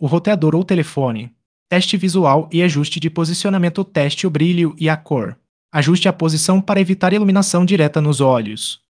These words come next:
Se houver opções de temperatura de cor, experimente tons mais quentes à noite e neutros durante tarefas.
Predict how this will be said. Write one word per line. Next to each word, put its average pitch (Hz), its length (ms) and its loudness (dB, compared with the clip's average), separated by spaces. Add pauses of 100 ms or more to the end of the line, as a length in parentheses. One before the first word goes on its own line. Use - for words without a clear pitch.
(140)
Se 156 120 0
houver 156 240 2
opções 156 340 0
de 160 140 -2
temperatura 196 580 2
de 180 140 0
cor, 127 440 0
experimente 175 600 0
tons 190 280 0
mais 156 320 -2
quentes 180 380 -2
à 180 160 2
noite 175 420 2
e 175 80 -2
neutros 185 320 2
durante 175 360 2
tarefas. - 760 -4